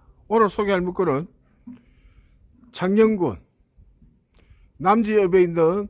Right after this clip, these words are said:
전원촌집을 소개하겠습니다. 먼저 용도는 계획관리 지역이고 지목은 대지 플러스 전입니다.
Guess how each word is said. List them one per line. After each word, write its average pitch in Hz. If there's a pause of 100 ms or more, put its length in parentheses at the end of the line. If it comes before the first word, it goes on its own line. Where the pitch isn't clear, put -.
(320)
전원촌집을 190
소개하겠습니다. 120 (960)
먼저 190 (680)
용도는 202 (340)
계획관리 196
지역이고 160 (960)
지목은 220 (960)
대지 208
플러스 202 (180)
전입니다. 131